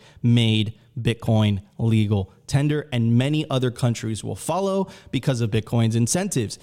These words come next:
And here is the case of Nigeria. And we actually covered Nigeria, um, on, on an episode last week, right? The name of the, the Bloomberg, uh, uh, title that I think is very fitting, it says, "Skeptical Nigerians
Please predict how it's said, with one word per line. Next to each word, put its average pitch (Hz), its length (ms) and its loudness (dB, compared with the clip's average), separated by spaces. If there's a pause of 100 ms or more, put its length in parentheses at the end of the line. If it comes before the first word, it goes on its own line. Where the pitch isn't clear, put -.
(180)
And 135 120 2
here 160 220 2
is 160 140 -4
the 147 80 -2
case 135 500 -2
of 117 180 -2
Nigeria. 110 480 2
And 101 80 2
we 117 80 4
actually 139 240 -2
covered 143 400 -2
Nigeria, 117 680 2 (360)
um, 110 500 0
on, 113 400 2 (400)
on 113 320 0
an 117 140 2
episode 117 480 0
last 107 340 -2
week, 147 300 -2
right? 117 280 -2 (260)
The 120 100 -4
name 135 240 2
of 135 80 -4
the, 123 340 2
the 120 140 0
Bloomberg, 131 640 0
uh, 117 40 -4
uh, 113 560 -2
title 135 360 -2
that 117 120 2
I 110 40 2
think 120 180 0
is 110 100 0
very 110 240 0
fitting, 135 380 -2
it 113 140 0
says, 117 180 0
"Skeptical 196 800 -4
Nigerians 135 760 0